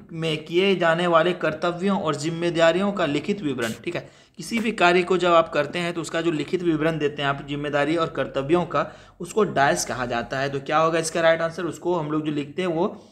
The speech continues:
जॉब डिस्क्रिप्शन में लिखते हैं, ठीक है। याद रखिएगा जॉब डिस्क्रिप्शन में जो होता है आपका कर्तव्यों और जिम्मेदारियों का विवरण जो होता है उसको प्रस्तुत किया जाता है, ठीक है। नेक्स्ट देखते हैं आपका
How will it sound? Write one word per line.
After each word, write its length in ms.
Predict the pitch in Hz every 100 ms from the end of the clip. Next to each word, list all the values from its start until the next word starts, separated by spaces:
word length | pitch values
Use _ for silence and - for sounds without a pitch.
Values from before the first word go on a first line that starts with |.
| - 131
जॉब 400 | 123 147 185 170
डिस्क्रिप्शन 560 | 143 - 135 135 160
में 120 | 160 143
लिखते 300 | 123 - 123
हैं, 80 |
ठीक 120 | 139 190
है। 120 | 156
याद 180 | 139 147
रखिएगा 320 | 147 151 165
जॉब 320 | 139 135 151 151
डिस्क्रिप्शन 460 | 147 151 151 170
में 140 | 165 151
जो 60 |
होता 180 | 143 143
है 60 | 139
आपका 160 | 170 202 - - _
कर्तव्यों 540 | 147 143 170 160 180 180
और 140 | 160
जिम्मेदारियों 640 | 139 151 151 147 143 151 180
का 100 | 180
विवरण 420 | 135 127 143 160
जो 80 | 147
होता 160 | 143 170
है 60 |
उसको 240 | 170 - 165
प्रस्तुत 440 | 139 131 131 113
किया 160 | - 120
जाता 240 | 110 120
है, 60 | 117
ठीक 120 | 160
है। 320 | 180 - - - - - - - -
नेक्स्ट 400 | 98 139 156 170 170
देखते 220 | 175 185
हैं 60 |
आपका 160 | 180